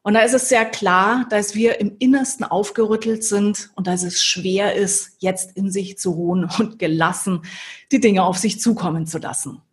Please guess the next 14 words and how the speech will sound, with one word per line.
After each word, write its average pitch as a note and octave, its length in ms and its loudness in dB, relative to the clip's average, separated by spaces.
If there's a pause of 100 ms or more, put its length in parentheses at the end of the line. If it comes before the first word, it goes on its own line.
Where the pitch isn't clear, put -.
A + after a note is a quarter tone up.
(1000)
Die G3+ 80 -2
gute F4+ 240 4
Nachricht C#4 420 2
ist C#4 140 2
aber, B3 540 0 (100)
wir F#3 120 -4
können G#3 200 0
es F#3+ 240 -4
ändern. F#3 480 -4 (320)
Wir F#3+ 160 -6
können C#4 640 2
innere A3+ 320 2
Gelassenheit F3+ 840 -4 (120)
trainieren. F#3+ 680 0